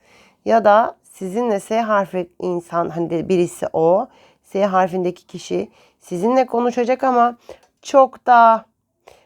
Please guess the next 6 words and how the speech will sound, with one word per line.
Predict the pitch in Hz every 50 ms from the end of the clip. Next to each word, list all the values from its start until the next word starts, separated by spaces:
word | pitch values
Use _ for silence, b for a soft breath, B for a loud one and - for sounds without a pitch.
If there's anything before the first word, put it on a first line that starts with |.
| b b b
e, | - 185 190 190 185 185 180 180 185
nokta | 202 214 220 - - 277
atışıdır, | 262 262 254 - 247 240 - 233 202 226
hedeftir, | 220 220 226 185 220 226 226 226 _ - 214 208 202 196 - - - - _ _ _ _ _ _ _ _ _ _ _ _
tutturmuştur | _ - - - _ - 226 226 226 226 226 226 - - 208 202 196 185
gibi | 185 - 196 214 185 208 196 190 180